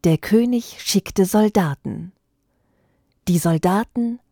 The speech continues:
machten die Häuser von den Gästen kaputt. Der König sagte zu den Dienern: „Die Gäste sollen nicht mehr zu unserer Hochzeit kommen.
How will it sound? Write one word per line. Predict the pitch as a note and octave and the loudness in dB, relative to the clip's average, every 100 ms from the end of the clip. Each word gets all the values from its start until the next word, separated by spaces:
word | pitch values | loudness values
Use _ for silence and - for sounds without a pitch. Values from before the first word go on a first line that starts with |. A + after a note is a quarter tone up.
| _ _ | _ _
machten | F3 A3 - - A#3 | 4 4 2 -2 -2
die | F3+ D#3+ | 0 0
Häuser | D3 F3+ G3 G3+ F#3+ | 2 4 4 4 0
von | - E3 | 0 -2
den | D3+ C#3+ | 0 -2
Gästen | D3 D#3 - - D#3+ | -2 -4 -6 -6 -6
kaputt. | D3+ E3+ - - - - - _ _ _ _ _ _ _ _ _ _ _ _ _ _ _ _ | -4 -4 -6 -10 -14 -16 -20 _ _ _ _ _ _ _ _ _ _ _ _ _ _ _ _
Der | - C3 | -4 -4
König | - D#3 E3 F#3+ F#3 - | -2 0 2 2 -2 -8
sagte | - F3 D#3+ - F#3 | -6 -2 -2 0 -2
zu | - F#3+ | 0 0
den | F3 E3+ | 2 2
Dienern: | D#3+ E3+ F#3 F#3+ G3+ G#3+ _ _ _ _ _ _ _ _ _ _ - | 2 0 0 0 -2 -8 _ _ _ _ _ _ _ _ _ _ 0
„Die | A3 | 2
Gäste | G3+ G#3+ - - C4+ C4+ - | 4 4 2 0 0 0 -6
sollen | F#3 E3+ B3+ C#4+ G#3 | -2 4 6 6 6
nicht | F#3+ F3 - - | 6 4 -2 -2
mehr | F3+ D#3+ D3+ D3 | 2 2 0 -6
zu | - F3+ | -2 2
unserer | - F3 F3 D#3+ D#3+ E3 | 4 4 4 2 2 2
Hochzeit | - - F3 C#3+ | -4 -4 -6 -6
kommen. | - E3 D3+ D#3+ F3 | -6 -4 -4 -6 -10